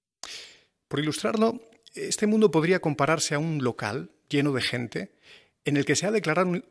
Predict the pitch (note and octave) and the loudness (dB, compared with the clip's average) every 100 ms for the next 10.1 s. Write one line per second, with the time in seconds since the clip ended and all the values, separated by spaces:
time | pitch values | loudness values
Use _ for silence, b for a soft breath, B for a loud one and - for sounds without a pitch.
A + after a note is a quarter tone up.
0 | - - D#3 F3+ E3+ D3 E3 C#3 B2 - | -6 -2 0 0 0 0 0 0 -2 -2
1 | F#3+ C3 D3+ G3+ B B B - D3 B3 | -2 -2 -4 -8 B B B -10 -2 0
2 | G#3+ - F3 - A#3+ - - - - _ | 2 2 0 0 -6 -6 -6 -10 -14 _
3 | _ - B B B C#3+ C3+ D#3 A#3+ A#3 | _ -20 B B B 0 2 4 2 2
4 | G#3+ G3 E3+ E3+ D#3+ D#3 G#3 F3 G#3+ - | 2 0 -2 -2 -4 -2 -4 -4 -8 -14
5 | _ - C3+ C3 D#3 F3 D#3 D3 D3+ D3+ | _ -8 -4 -2 -2 -2 0 0 0 -2
6 | C#3+ B2+ C#3 - D3 - C#3 F#3 - D#3+ | -2 -2 0 0 -2 -2 0 -2 0 -2
7 | C#3 C3 A#2+ - F3+ F3 D#3 E3+ - b | 0 -2 -2 -2 -2 -2 -2 -4 -6 b
8 | b b - B2 E3+ B3 B2 A#2 A#2+ - | b b -4 -2 0 0 0 -2 -4 -4
9 | D#3 C3 B2 A#2+ C3+ B2 A#2 - A2 A2 | -2 -2 -2 -4 -4 -4 -4 -6 -8 -12
10 | - | -16